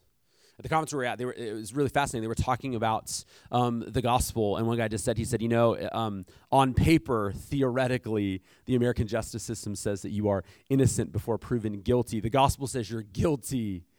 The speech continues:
and then gives you the gift of innocence." And so, since we, we know day one, "I'm so bad, Jesus had to die for me. I'm so loved," you know, yeah, he was glad to die for me, you know, the, the, the Kellerism. Um, because that's true,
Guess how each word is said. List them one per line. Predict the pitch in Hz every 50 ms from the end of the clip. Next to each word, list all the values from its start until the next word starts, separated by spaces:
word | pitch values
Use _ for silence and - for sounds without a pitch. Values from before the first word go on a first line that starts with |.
| _ _ _ -
and | 139 131
then | 131 120 101
gives | 123 117 98 110
you | 117
the | 101 107
gift | 90 85 117 113 - - -
of | 101 85
innocence." | 76 92 82 82 - - 85 - _ - - - - - - _ _ _ _ _ _ _ _ _ _ _ _ _ _ _ _ _ - - - -
And | 160 160 -
so, | - 170 147 123 - - - -
since | - - 208 226 226 190
we, | 185 226 208 165
we | 165 196 196
know | 185 202 202 180
day | 139 175 165 165
one, | 165 185 185 165 135 127 - -
"I'm | 151 165 175 156
so | - 190 165
bad, | 147 156 156 160 117
Jesus | 131 147 123 131 120 -
had | - - 170 185 170 143
to | 147
die | 127 120 110 107 101
for | - 117 110
me. | 104 101 101 - 131 - _ _ _ _ -
I'm | 127 143
so | 131 - 160 143
loved," | 139 139 143 127 - - - 120 -
you | - 117 120
know, | 117 110 107 113 - -
yeah, | 110 104 95
he | 98 135
was | 123 107
glad | - 143 160 170 147
to | 123
die | 117 110 107
for | - -
me, | 113 110
you |
know, | 110 107
the, | 101 110 - 92
the, | 104 101
the | 98 110
Kellerism. | - - 165 175 170 156 131 113 101 120 107 - - - - - _ -
Um, | - 143 135
because | 117 143 - - - - 170 190 147 139
that's | 156 151 - - - - -
true, | - - - - - 214 220 214 180 156 139 131 127